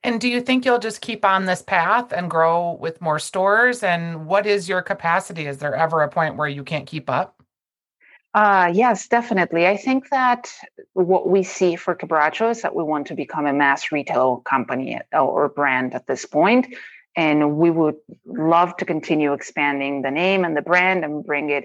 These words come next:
Speaker 2: e-, everywhere in the United States. Uh, we are in conversations for expansion right now. Um, a little bit too early to, to confirm anything, but, uh, we are talking to more chains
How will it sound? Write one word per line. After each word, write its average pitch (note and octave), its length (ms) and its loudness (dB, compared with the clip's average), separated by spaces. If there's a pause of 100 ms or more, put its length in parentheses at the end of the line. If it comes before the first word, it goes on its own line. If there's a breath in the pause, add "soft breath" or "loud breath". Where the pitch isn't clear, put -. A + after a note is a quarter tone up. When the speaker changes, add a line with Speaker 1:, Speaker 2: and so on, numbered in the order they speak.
Speaker 2:
e-, D#3+ 200 -8 (160)
everywhere D#3 460 2
in C3+ 100 -2
the C#3 80 -4
United C3+ 360 -6
States. - 600 -4 (560 loud breath)
Uh, C#3 400 4
we E3 320 4
are F3 200 4
in G3 120 0
conversations G#3 1120 -4
for E3+ 160 0
expansion D3+ 680 -4
right D3+ 240 -2
now. E3 440 2 (400)
Um, C#3+ 960 -2
a D#3+ 60 0
little F3+ 240 4
bit F#3+ 200 2
too G3 240 4
early F3 520 2
to, E3+ 240 -2
to - 140 -6
confirm E3+ 480 -2
anything, F3+ 640 0
but, D#3 360 2 (400 soft breath)
uh, D#3+ 260 4
we D#3+ 140 2
are E3+ 120 4
talking E3+ 440 -4
to E3+ 360 0
more E3 320 2
chains F3+ 760 -2